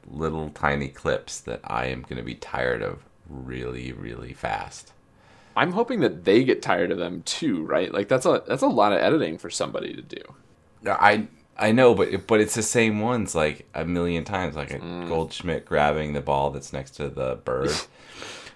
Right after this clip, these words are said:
Speaker 1: But one of them that keeps on getting my attention is there's one that's for the cy-, that's someone hitting for the cycle.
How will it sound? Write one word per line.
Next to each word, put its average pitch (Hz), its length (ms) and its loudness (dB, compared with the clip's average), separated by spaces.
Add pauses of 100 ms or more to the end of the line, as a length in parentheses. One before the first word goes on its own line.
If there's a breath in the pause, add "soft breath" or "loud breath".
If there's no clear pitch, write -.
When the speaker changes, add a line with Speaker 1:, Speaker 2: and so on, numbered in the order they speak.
(460 loud breath)
Speaker 1:
But 80 140 0
one 101 240 4
of 151 160 -2
them 80 260 2
that 73 220 -2 (500)
keeps - 260 -8
on 92 160 0
getting 82 280 -2
my 76 120 -2
attention 71 640 -6
is 53 180 -12
there's 73 280 -4
one 76 300 -2
that's 73 180 -6
for 78 160 -12
the 65 120 -6
cy-, 73 440 -2
that's - 340 -6
someone 78 460 -4
hitting 76 280 -4
for 76 140 -8
the 67 100 -8
cycle. 95 640 -6